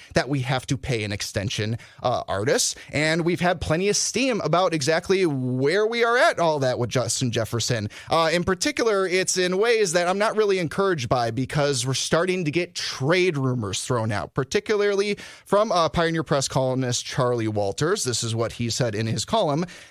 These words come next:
"Meanwhile, steam continues that the Vikings could make Justin Jefferson available for trade. The N F L salary cap increases to thirty-one million per team. Uh, in the, that increase could push an extension for Jefferson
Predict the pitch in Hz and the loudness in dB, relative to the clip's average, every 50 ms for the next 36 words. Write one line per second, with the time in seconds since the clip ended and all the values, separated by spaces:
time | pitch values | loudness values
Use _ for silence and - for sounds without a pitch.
0 | _ - - 247 311 277 156 131 131 156 202 - - - 175 196 202 - 170 156 | _ -2 0 2 2 2 2 2 2 2 0 0 -2 -2 -2 -2 -2 -2 -4 -4
1 | 131 - - 254 254 247 240 247 214 190 190 - 156 117 - 254 294 - - 220 | -4 -4 -2 -2 -2 0 -2 -2 -2 -2 -2 -2 -2 0 0 0 0 0 -2 -2
2 | 190 - - - - 202 247 262 254 180 208 190 - 208 214 - 220 196 139 127 | -2 -4 -6 -6 -4 -2 -2 -2 -2 -4 -4 -4 -4 -4 -4 -2 -2 -2 -2 -2
3 | 120 135 135 147 180 156 - 104 92 110 101 131 131 - - 151 175 - - - | -2 -2 -2 -2 -2 -2 -2 -2 -2 -2 -2 -4 -4 -4 -4 -6 -8 -6 -4 0
4 | - 254 269 240 226 226 202 - - - - - - 107 110 110 - 127 123 120 | 2 2 2 2 0 -2 -2 -6 -8 -10 -14 -8 -4 -4 -4 -2 0 0 0 0
5 | - 131 131 147 143 - 151 147 - 147 131 - 156 156 - 156 139 - - 123 | 2 2 2 2 0 0 0 0 0 0 -2 -2 -2 -2 0 -2 -2 -2 -2 -2
6 | - 143 156 156 147 151 160 156 147 135 143 151 160 160 156 147 - - - 180 | 0 0 0 0 0 0 0 0 0 0 0 0 0 0 -2 -4 -4 -4 -4 -4
7 | 208 196 - - - 185 220 240 247 - - - _ _ - 139 139 139 123 143 | -4 -4 -6 -6 -4 -2 -2 -2 -4 -6 -10 -20 _ _ 0 2 2 2 2 0
8 | 170 185 165 143 123 151 151 143 147 123 127 147 139 151 208 269 254 - - 151 | 0 -2 -2 -2 0 0 0 0 0 0 0 0 2 2 0 0 -2 -2 -2 -2
9 | - - - - 285 220 - - 170 151 135 - 139 131 - - - 131 131 - | -2 -2 -2 -2 -4 -2 -2 0 0 0 0 0 -2 -2 -2 -2 -2 -2 -2 -2
10 | - 127 - 127 120 - 123 123 - 127 113 - 131 127 123 | -4 -4 -2 -2 -2 0 -2 -2 -2 -2 -2 -2 -2 -2 -4